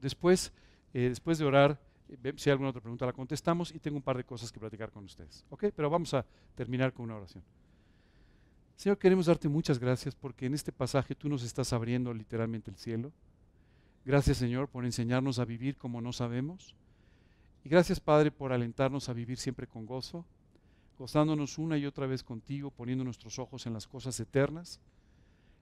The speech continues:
Gracias por la enseñanza de hoy en la que nos has enseñado cómo vivir con paz, cómo gozarnos permanentemente, independientemente de los problemas.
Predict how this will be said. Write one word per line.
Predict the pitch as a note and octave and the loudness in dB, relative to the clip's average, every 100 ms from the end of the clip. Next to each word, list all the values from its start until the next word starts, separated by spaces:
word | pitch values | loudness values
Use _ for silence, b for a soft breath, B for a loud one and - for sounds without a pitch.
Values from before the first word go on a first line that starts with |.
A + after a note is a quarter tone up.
| _ | _
Gracias | C#3 D#3+ D3 | 8 8 8
por | - C#3 | 0 2
la | |
enseñanza | C3 B2+ B2 C3+ C3+ | 2 2 2 2 2
de | A#2 | -2
hoy | B2 D3 | 0 2
en | C3+ | 2
la | |
que | B2 A2 | 0 -4
nos | A2+ | -6
has | A#2 | -4
enseñado | B2 - A2+ B2 C3 B2+ b b b _ | -2 -2 -2 0 -2 -4 b b b _
cómo | D#3+ E3 | 0 0
vivir | C3+ B2+ C#3+ | 2 0 -2
con | - A#2+ | -4 -6
paz, | - D3 F#3 - - _ _ _ b b b b b _ | -2 -4 -4 -10 -14 _ _ _ b b b b b _
cómo | - F#3+ | -4 -2
gozarnos | D#3+ C#3+ D3+ D3+ D3+ | -2 6 8 8 6
permanentemente, | - C3 B2 B2+ C#3+ C3+ B2+ C3+ - | -2 -2 2 2 2 2 2 2 2
independientemente | B2 B2 A#2+ C3 C3 B2+ B2 B2 | -6 -6 0 0 2 0 0 0
de | B2 | -4
los | A2 | -6
problemas. | - A2+ A#2 C3 D#3+ F3+ - | -12 -12 -4 -4 -4 -10 -20